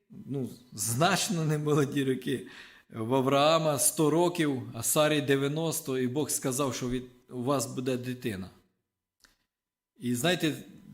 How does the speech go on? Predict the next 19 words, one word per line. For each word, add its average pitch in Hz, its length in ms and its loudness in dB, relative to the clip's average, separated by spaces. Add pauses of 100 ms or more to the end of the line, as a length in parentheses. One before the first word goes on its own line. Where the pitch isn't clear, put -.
треба 143 300 2
було 165 240 2
в 147 60 -2
це 175 160 2
повірити. 165 840 0 (380)
Але, 127 520 0 (540)
ну, 139 60 -8
можливо, 156 840 2
десь 147 160 0
Сара, 190 360 4
ми 147 120 -2
читаємо, 127 800 -2 (160)
десь 123 200 -2
щось 135 200 0
засумнівалася. 135 1040 -2 (600)
Але 123 300 -2
Авраам, 139 600 2
він, 135 480 -2 (180)
е, 110 400 -8